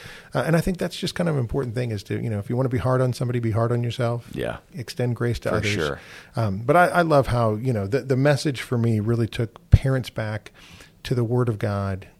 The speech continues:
Speaker 1: um, and really kinda drove home that point of, like, you need to use this as your, um, not a, not just as a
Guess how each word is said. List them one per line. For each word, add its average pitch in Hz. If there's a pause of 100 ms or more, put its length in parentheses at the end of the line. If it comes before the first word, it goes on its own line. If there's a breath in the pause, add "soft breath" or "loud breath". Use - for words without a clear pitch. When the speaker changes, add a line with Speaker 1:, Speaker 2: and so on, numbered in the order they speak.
(100)
Speaker 1:
um, 90 (160)
and 110
really 120 (120)
kinda 110
drove 113
home 110
that 107
point 107
of, 101
like, 101
you 113
need 110
to 110
use 104
this 104
as 104
your, 101 (520 loud breath)
um, 104 (180)
not 226
a, 233
not 170
just 160
as 131
a 92